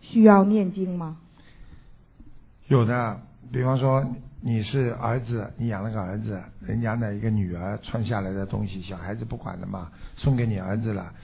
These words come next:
Speaker 1: 嗯。
Speaker 2: 你儿子慢慢穿穿穿穿，娘娘腔就穿出来了。
Speaker 1: <laughs>
Speaker 2: 我不骗你的，有气场的，听得懂吗？
Speaker 1: 嗯。
Speaker 2: 比方说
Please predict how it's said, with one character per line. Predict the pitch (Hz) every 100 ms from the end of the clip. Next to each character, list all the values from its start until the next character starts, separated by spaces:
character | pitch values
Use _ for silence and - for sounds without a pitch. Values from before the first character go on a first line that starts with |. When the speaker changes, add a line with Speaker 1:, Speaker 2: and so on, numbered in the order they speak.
| -
Speaker 1:
嗯。 | -
Speaker 2:
你 | 110
儿 | 117
子 | 123
慢 | 117 120
慢 | 117 123
穿 | - 120
穿 | 113
穿 | 104 110
穿， | 110
娘 | 104 104
娘 | 107 104
腔 | 107
就 | 101 95
穿 | - 98
出 | 87 85
来 |
了。 | - - - - - - - 247 262 -
Speaker 1:
<laughs> | - -
Speaker 2:
我 | 127
不 | 143
骗 | 139 147 117
你 | 98
的， | 95
有 | 104 104
气 | 123 120
场 | 104 95 90
的， | 87 82 - - - - - - -
听 | - 123
得 | 117
懂 | 104
吗？ | 101 101 98 - -
Speaker 1:
嗯。 | 196 190
Speaker 2:
比 | 135
方 | 143 160
说 | 156 151 151